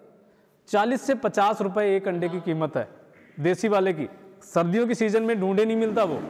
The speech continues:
ठीक है। यदि किसी के पास तीस मुर्गियां हैं या बीस हैं और बीस में से अगर दस ने डेली अंडा दिया उसको, चालीस रुपये रेट मैंने मान लिया, चार सौ रुपये के अंडे डेली के हो गए, पता भी नहीं चला आपको।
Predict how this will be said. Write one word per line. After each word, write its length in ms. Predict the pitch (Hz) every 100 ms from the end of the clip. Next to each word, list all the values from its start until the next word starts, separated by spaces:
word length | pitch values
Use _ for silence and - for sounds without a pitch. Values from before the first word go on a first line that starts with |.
| - - - - - - - _ _ _ _
ठीक 200 | 233 269
है। 100 | 220 - - 180
यदि 240 | 214 285
किसी 280 | 262 247 262
के 80 | 247
पास 440 | 240 247 240 -
तीस 460 | 240 254 - - - 190
मुर्गियां 400 | 190 185 214 190
हैं 380 | 165 113 - -
या 120 | 196
बीस 380 | 190 208 262 -
हैं 400 | 190 123 - - - -
और 120 | 180
बीस 340 | 151 233 254 240
में 120 | 214
से 220 | 226 226
अगर 220 | 202 220
दस 440 | 165 143 214 226 -
ने 200 | 220 220
डेली 400 | 165 160 185 220
अंडा 260 | 196 185 170
दिया 220 | 160 151
उसको, 340 | 143 - 110 - - - _ _ _ _
चालीस 340 | 165 175 208
रुपये 240 | 185 185 190
रेट 220 | 180 175
मैंने 220 | 175 170
मान 220 | 160 147
लिया, 200 | 139 120 - - - -
चार 240 | 160 180
सौ 160 | 175 190
रुपये 320 | 170 165 170
के 100 | 165
अंडे 380 | 180 147 147 156
डेली 300 | 143 139 139
के 140 | 139
हो 160 | 127 120
गए, 140 | 110 - _ _ _ _ _ _ _ _ _ _ _ _ _ -
पता 220 | 170 226
भी 100 | 240
नहीं 120 | 233
चला 180 | 220 185
आपको। 280 | 139 -